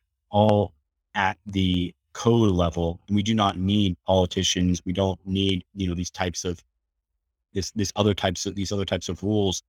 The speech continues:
that are changing on a whim or can be influenced by corporations and by other, you know, other groups that, so that, that, that's kind of my, my recap and thoughts on how it's changed over the years and what I believe about Bitcoin.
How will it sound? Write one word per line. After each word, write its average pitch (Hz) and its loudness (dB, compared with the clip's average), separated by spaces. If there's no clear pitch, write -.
that 95 -2
are 90 0
changing 95 0
on 90 2
a 87 4
whim 90 2
or 92 -8
can 90 -2
be 87 -4
influenced 92 2
by 87 2
corporations 90 -2
and 90 0
by 87 0
other, 87 2
you 92 -4
know, 85 -6
other 87 -2
groups 90 -4
that, 85 0
so - -12
that, 120 4
that, 117 4
that's 104 0
kind 101 0
of 87 2
my, 85 0
my 92 -4
recap 87 -2
and 82 -6
thoughts 87 -2
on 82 -4
how 95 2
it's 87 -2
changed 87 0
over 90 0
the 87 0
years 87 0
and 82 -2
what 90 0
I 85 2
believe 85 -2
about 85 0
Bitcoin. 85 -8